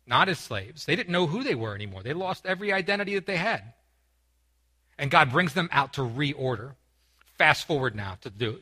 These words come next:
to, to the, uh, uh, week of, um, Passover when Jesus stands before Pilate.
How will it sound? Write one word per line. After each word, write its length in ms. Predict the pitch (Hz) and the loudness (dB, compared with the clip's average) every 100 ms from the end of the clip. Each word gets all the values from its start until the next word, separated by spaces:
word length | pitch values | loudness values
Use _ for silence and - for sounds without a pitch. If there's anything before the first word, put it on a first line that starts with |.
| - | -6
to, 120 | 151 | -6
to 180 | 160 147 | -4 -4
the, 220 | 117 110 | -2 -2
uh, 220 | 104 101 135 | -4 -6 -6
uh, 220 | 113 92 92 - _ | -6 -6 -8 -20 _
week 260 | 147 143 139 | 4 4 4
of, 300 | 113 98 - _ - | -2 -4 -16 _ -10
um, 260 | 123 120 139 | -10 -10 2
Passover 640 | 156 147 - 107 113 175 - _ _ | 6 6 4 -6 -6 -10 -12 _ _
when 180 | 147 135 | -2 -2
Jesus 720 | 113 147 143 107 113 - - _ _ _ - | 0 0 0 -4 -6 -10 -10 _ _ _ -16
stands 360 | - 156 143 | 0 2 2
before 600 | - 127 - 165 156 139 | -4 -12 -8 -4 0 -2
Pilate. 480 | 127 - 123 107 127 | -4 -2 -2 -4 -14